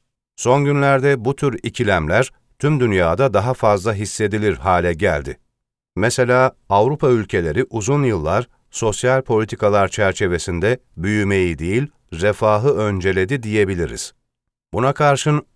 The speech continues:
özellikle Çin ve Rusya gibi ülkeler çoğunlukla büyüme odaklı gitti. Amerika'nın güvenlik şemsiyesi altında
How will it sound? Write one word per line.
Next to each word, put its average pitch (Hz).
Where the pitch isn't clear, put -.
özellikle 123
Çin 147
ve 101
Rusya 123
gibi 95
ülkeler 87
çoğunlukla 123
büyüme 113
odaklı 90
gitti. -
Amerika'nın 113
güvenlik 107
şemsiyesi 110
altında 87